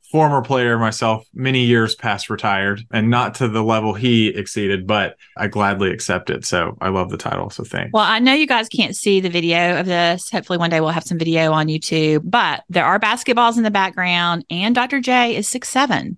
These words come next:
Speaker 2: So
Speaker 1: <laughs>
Speaker 2: he stands tall, and, um, he's a force to be reckoned with in every way. So today we're gonna talk about, like I said, investor psychology or investor behavior. I got really fascinated with this many years back and just really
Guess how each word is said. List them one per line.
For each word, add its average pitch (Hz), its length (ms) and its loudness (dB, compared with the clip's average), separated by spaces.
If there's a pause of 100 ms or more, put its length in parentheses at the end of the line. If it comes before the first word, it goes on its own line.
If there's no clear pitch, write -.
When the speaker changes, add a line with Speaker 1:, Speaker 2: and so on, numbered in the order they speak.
(100)
Speaker 2:
So 180 680 0
Speaker 1:
<laughs> 214 60 -20
Speaker 2:
he 208 200 -2
stands 220 520 2
tall, 262 420 2
and, 165 420 0
um, 160 480 0
he's 196 220 -2
a 190 80 0
force 196 300 0
to - 80 -4
be 175 80 4
reckoned 165 300 0
with 165 220 0
in 165 80 -2
every 156 200 -2
way. 95 420 -4
So 370 140 2
today 359 500 4
we're 262 160 4
gonna 311 140 0
talk 285 220 -2
about, 208 360 0
like 196 140 -4
I 220 40 0
said, 165 460 0
investor 180 380 0
psychology 175 600 2
or 165 60 0
investor 170 380 -2
behavior. 160 880 2
I 185 180 0
got 233 180 0
really 196 200 4
fascinated 165 560 -2
with 165 120 -2
this 165 240 0
many 170 200 0
years 160 240 0
back 151 560 0 (140)
and 175 140 0
just 175 220 0
really 175 580 2